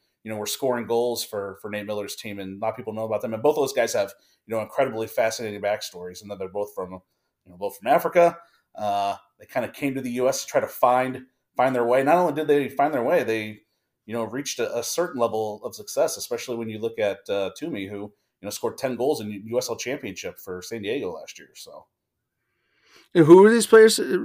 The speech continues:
Speaker 2: r-, say that again?
Speaker 1: Sorry, Toomey Moshibani for, and Elma Enfor. Those are two guys that were on Lansing Ignite in two thousand nineteen.
Speaker 2: And they've, they've gone on to, uh, play some things, and there was, there was good reception when you were,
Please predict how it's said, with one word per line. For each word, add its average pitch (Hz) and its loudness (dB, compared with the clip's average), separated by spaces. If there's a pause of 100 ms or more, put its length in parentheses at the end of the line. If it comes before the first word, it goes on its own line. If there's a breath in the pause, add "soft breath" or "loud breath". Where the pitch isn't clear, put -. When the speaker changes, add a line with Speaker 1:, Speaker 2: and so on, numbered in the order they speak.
Speaker 2:
r-, - -4 (120)
say 190 4
that 196 6
again? 208 4 (340)
Speaker 1:
Sorry, 113 -2 (180)
Toomey 180 0
Moshibani 170 2 (640)
for, 123 2
and 117 -4 (320)
Elma 139 2
Enfor. 131 -2
Those 120 -2
are 120 -10
two 147 -6
guys 123 2
that 120 -4
were 120 4
on 113 4
Lansing 113 -6
Ignite 107 -4
in 101 -14
two 120 -16
thousand 104 -2
nineteen. 95 -12 (1080)
Speaker 2:
And 120 -4
they've, 123 2
they've 127 2
gone 123 2
on 120 2
to, 127 0
uh, 113 4
play 123 0
some 113 -6
things, 123 -2
and 120 0
there 123 6
was, 127 2
there 156 6
was 143 6
good 151 10
reception 143 6
when 143 6
you 139 8
were, 135 6